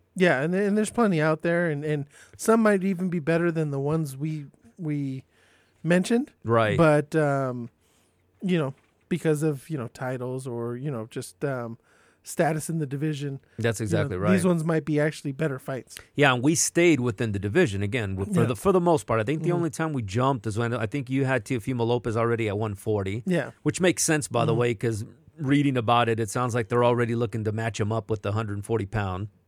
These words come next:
Speaker 1: Yeah, he's looking at, uh, Barbosa Junior
Speaker 2: Yeah.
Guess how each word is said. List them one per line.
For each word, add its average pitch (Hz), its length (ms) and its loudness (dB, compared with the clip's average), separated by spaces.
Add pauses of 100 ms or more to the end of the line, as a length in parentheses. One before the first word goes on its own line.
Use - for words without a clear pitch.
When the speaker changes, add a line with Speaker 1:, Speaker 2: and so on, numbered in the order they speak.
Speaker 1:
Yeah, 143 240 -2
he's 139 140 -6
looking 160 220 -2
at, 143 200 -4
uh, 135 380 0
Barbosa 151 500 -4
Junior 151 520 -6
Speaker 2:
Yeah. 113 380 4